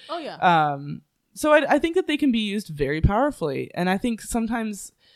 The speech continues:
Speaker 2: but I do think that if you don't have, like, uh, enough of a, a concept or a reason for it, sometimes it, it does feel like a huge amount of money <laughs> for
Speaker 1: Mm-hmm. Sometimes
Speaker 2: something
Speaker 1: you
Speaker 2: that's
Speaker 1: feel
Speaker 2: not
Speaker 1: like
Speaker 2: that
Speaker 1: you're making it
Speaker 2: memorable.
Speaker 1: 'cause you feel like it's necessary, not necessarily 'cause you have a good idea
Speaker 2: Right,
Speaker 1: for it.
Speaker 2: right.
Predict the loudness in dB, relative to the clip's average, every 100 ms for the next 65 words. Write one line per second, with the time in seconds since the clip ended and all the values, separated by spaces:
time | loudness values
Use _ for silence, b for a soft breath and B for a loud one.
0 | b 2 4 6 4 4 0 0 -6 -8
1 | -10 -6 -6 -6 -8 -8 -8 -8 -8 -8
2 | -10 _ -20 -20 -8 -4 -2 -4 -8 -8
3 | -8 -6 -8 -10 -10 -8 -8 -10 -14 _
4 | _ _ _ _ _ _ -20 -12 -4 -2
5 | 0 -2 0 -2 -2 -4 -8 -10 -14 -12
6 | -8 -8 -8 -10 -8 -10 -12 -12 -8 -8
7 | -8 -10 -6 -6 -6 -8 -8 -8 -12 -12
8 | -10 -10 -10 -4 -2 0 0 0 0 0
9 | 0 -2 -4 -8 -8 -2 2 4 4 4
10 | 4 4 6 8 8 6 4 2 -4 -12
11 | -12 -12 -14 -14 -14 -16 -14 -14 -14 -16
12 | -16 -18 -18 -18 -20 -18 -4 2 6 6
13 | 4 -2 -2 0 0 -2